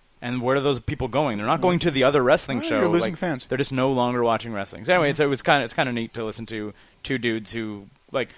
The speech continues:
Speaker 1: Mick Foley was never supposed to be a famous wrestler. Like, he has, doesn't have the body for it, doesn't have <laughs>
Speaker 2: Right.
Speaker 1: the build or whatever. So,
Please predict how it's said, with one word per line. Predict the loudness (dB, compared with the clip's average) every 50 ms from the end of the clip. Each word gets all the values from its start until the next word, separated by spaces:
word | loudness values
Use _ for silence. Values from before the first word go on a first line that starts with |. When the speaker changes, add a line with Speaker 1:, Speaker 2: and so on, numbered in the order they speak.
| -10 -4
Speaker 1:
Mick | -4 -2 2
Foley | 4 4 4 4
was | 2 0
never | 0 0 0 -2
supposed | -2 -2 -4 -4 -4 -4
to | -8
be | -8 -6 -6 -6 -8 -8 -10 -14 -18 _ _ _ _ _ _ _ -12
a | -12
famous | -8 -6 -6 -6 -4 -6 -6 -6
wrestler. | -6 -6 -6 -6 -8 -8 -6 -6
Like, | -8 -8
he | -8 -8
has, | -8 -10 -10 -6 _
doesn't | -2 -2 -2 -2 -4
have | -6 -6 -6
the | -8 -8
body | -4 -2 -2 -2 -2 -4
for | -6 -6 -4 -4
it, | -4 -4 -6
doesn't | -8 -8 -8 -8 -8
have | -6 -6 -6 -6 -8 -14 -18 -20 -20 -20
<laughs> | -20 _ -4
Speaker 2:
Right. | -2 -2 -2 0
Speaker 1:
the | 0 -2 0
build | 2 2 2 2 2 0
or | 0
whatever. | 0 0 0 0 0 0 -2 -2 -4 -6
So, | -6 -6 -6 -6 -6 -10